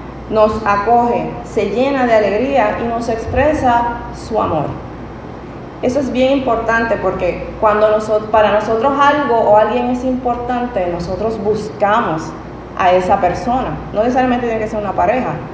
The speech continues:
¿verdad? Cualquier persona, un amigo, un hermano. Pues nosotros nos alegramos. Pues de la misma manera, Jesús le manifiesta su amor a esa oveja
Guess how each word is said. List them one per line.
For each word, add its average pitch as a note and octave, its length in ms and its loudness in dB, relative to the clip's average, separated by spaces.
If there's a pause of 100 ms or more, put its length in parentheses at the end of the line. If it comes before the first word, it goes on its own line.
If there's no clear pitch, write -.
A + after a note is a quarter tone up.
(160)
¿verdad? A#3+ 320 -2
Cualquier F#3+ 400 0
persona, G3+ 380 -2
un E3+ 100 -4
amigo, F3+ 640 0
un - 60 -4
hermano. F3 380 -2 (640)
Pues G#3+ 120 4
nosotros G#3 400 0
nos B3+ 180 2
alegramos. A3+ 600 0
Pues G3+ 140 0
de G3+ 100 4
la G3+ 140 2
misma C4 260 4
manera, D4+ 640 4 (500)
Jesús A3 680 2 (320)
le A3+ 260 2
manifiesta B3 880 2
su C#4+ 140 -4
amor C4+ 400 2 (120)
a G#3 200 2
esa C4+ 380 0 (380)
oveja B3 580 4